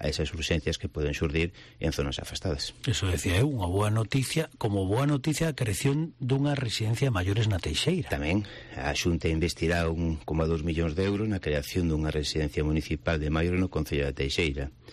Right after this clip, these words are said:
Speaker 1: que contará con trinta e dúas prazas repartidas en dezaseis habitacións dobres. Ademais, a actuación enmárcase nun plan de investimentos de dezoito coma cinco millóns de euros, co que o goberno galego financia obras de mellora e construcción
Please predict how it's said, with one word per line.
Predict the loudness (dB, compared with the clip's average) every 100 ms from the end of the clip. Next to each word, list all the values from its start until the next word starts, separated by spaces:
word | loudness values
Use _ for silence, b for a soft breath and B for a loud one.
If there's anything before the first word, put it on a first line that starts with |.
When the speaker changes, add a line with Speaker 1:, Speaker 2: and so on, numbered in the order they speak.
| B B B B
Speaker 1:
que | -4
contará | -2 -2 0 0 0
con | -4
trinta | -2 -2 0
e | 0
dúas | -2
prazas | -2 -2 0 -2
repartidas | -2 -4 0 0 0
en | 0 -2 -4
dezaseis | -4 -2 -2 -2
habitacións | 0 -2 -2 -2 -2
dobres. | -2 -6 -6 -10 -12 -14 B B B B B
Ademais, | -4 0 2 2
a | 0
actuación | -2 -2 0 0 0
enmárcase | 0 0 -4 -2 -2 -4
nun | -6 -4 0 0
plan | 2 0 2
de | 0
investimentos | 0 0 2 2 0 -4 -4 -6
de | -4 -2
dezoito | -2 -2 0 0 0 -2
coma | -2
cinco | 0 0 0
millóns | 0 2 2 2
de | 2
euros, | 2 0 -2 -6 -6
co | -4 -2
que | 0
o | 0
goberno | 0 2 2
galego | 2 2 0
financia | -2 -2 -2 0 -2
obras | 0 0
de | 0
mellora | 2 2 0 -4 -8
e | -4
construcción | -2 -2 -4 -4 -2 0 -2